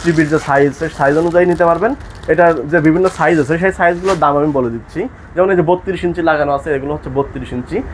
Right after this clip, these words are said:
বত্রিশ ইঞ্চি টিভিতে লাগানো আছে। বত্রিশ ইঞ্চি প্রাইস হলো পাঁচশো টাকা,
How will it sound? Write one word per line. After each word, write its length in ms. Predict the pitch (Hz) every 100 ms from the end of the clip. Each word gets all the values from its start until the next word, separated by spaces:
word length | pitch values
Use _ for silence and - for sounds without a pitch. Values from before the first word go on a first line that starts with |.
| - - 151
বত্রিশ 340 | 160 170 160
ইঞ্চি 120 | 175
টিভিতে 320 | 160 151 156
লাগানো 300 | 175 131 120
আছে। 300 | 104 - - 240 - - - -
বত্রিশ 340 | 139 175 180 170
ইঞ্চি 180 | 175 175
প্রাইস 320 | 151 143 165
হলো 200 | 180 247 - - -
পাঁচশো 300 | 147 - 160
টাকা, 280 | - -